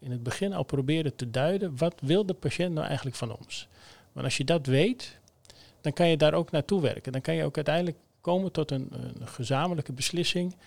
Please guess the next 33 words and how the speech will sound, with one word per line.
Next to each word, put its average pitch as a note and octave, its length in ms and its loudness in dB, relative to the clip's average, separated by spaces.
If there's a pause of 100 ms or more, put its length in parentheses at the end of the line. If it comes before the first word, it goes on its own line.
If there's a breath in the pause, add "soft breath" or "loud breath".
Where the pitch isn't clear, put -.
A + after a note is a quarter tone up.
(260 soft breath)
Ehm, C3 420 0 (220)
eh, C3+ 240 -6
en C3+ 140 -2
sta - 180 2
je C3 120 2
niet C#3 180 2
voor, C3+ 220 -2
eh, B2+ 240 -4
voor, A#2+ 320 -6
eh, A#2 100 -6 (540)
voor A#2+ 100 -14
verrassingen C#3+ 540 2
op - 60 -6
het B2 80 -8
moment B2+ 240 2
dat A#2 100 -2
je B2 60 -6
denkt A2+ 200 -4
van, B2 100 -8
"Nou, B2+ 140 -4 (160)
ik - 60 -18
heb, A2 100 -16 (100)
eh, A2 60 -14 (200)
dit A2+ 120 -12
helemaal, C3 240 -10
deze B2 200 -10
patiënt B2 200 -8
helemaal C3+ 220 -2
uitgezocht C#3+ 480 0
en C#3+ 60 -6
helemaal C3+ 320 -2
nagekeken C3 760 -6
en A#2 140 -10